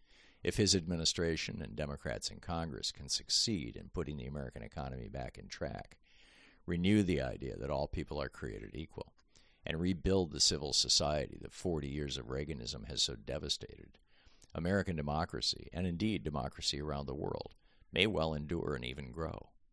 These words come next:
But Republicans, loyal to the handful of billionaires who fund them,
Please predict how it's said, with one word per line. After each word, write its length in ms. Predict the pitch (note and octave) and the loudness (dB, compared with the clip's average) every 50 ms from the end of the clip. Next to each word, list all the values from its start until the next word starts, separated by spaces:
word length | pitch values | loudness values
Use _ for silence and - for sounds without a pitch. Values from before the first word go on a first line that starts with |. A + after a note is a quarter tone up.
| - - - - - - _ _ - - - - | -20 -20 -20 -20 -20 -20 _ _ -20 -12 -4 -2
But 120 | F#2 - | -2 -2
Republicans, 800 | - E2+ - B2 A#2+ A#2 A2 F#2+ E2 - D#2+ - - - - - | -2 4 8 8 10 10 8 6 6 2 -4 -4 0 0 0 2
loyal 300 | D2 D2+ D#2 E2 F2 E2 | 2 2 2 2 0 0
to 120 | - - | -2 -4
the 120 | C#2+ C2+ A1+ | -4 -2 -2
handful 480 | - D#2+ D#2 E2+ F2+ D#2+ - - D2 | -2 0 0 -2 -2 -4 -4 -4 -4
of 140 | C2+ B1 - | -4 -4 -4
billionaires 500 | C#2 C#2 D2+ D#2 D2 C2 C2 C2 B1+ - | -4 -2 -2 -2 -4 -4 -4 -4 -4 -4
who 80 | - A#1 | -4 -6
fund 380 | - - - F2 F#2 F2 D#2+ | -10 -8 -6 -6 -4 -4 -6
them, 380 | - - - - - - - - | -8 -8 -10 -10 -10 -10 -14 -18